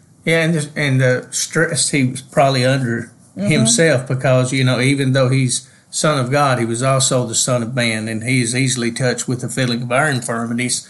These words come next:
Speaker 2: Mm-hmm.
Speaker 1: in, in that reason, because he feels the same thing we feel, and he knows, uh, those same things that goes on in his life. So, uh, all this is taking place, and you remember, during this whole time,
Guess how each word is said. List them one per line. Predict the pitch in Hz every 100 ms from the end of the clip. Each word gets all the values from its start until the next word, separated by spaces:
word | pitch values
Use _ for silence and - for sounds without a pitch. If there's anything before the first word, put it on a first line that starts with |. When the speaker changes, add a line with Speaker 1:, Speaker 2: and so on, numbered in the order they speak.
| -
Speaker 2:
Mm-hmm. | - 208 208
Speaker 1:
in, | 190 190
in | 160 147
that | 147 131
reason, | 139 160 135 117
because | 113 139 131 123 -
he | 143 135
feels | 156 151 139 135
the | 127
same | - 135 120
thing | 131 127
we | 123 139
feel, | 135 120 120 117
and | 120
he | 151 127
knows, | 135 147 139 117 - - - _ -
uh, | 123
those | - 127 123
same | - 131 127
things | 110 151 147 127 113
that | 127 120
goes | 131 127 123
on | 123 120
in | 117
his | 135 156 151
life. | 131 117 120
So, | - - 135 131 131 - - _ _ -
uh, | 131 131 127 - - -
all | 156 180 214
this | 202 170
is | -
taking | 170 170 156
place, | 131 180 170 156 -
and | 139
you | 135 139
remember, | 143 170 185 123 120 - - _ _ -
during | 147 185 190
this | 156 147 -
whole | 160 143
time, | 135 165 175 127 127 -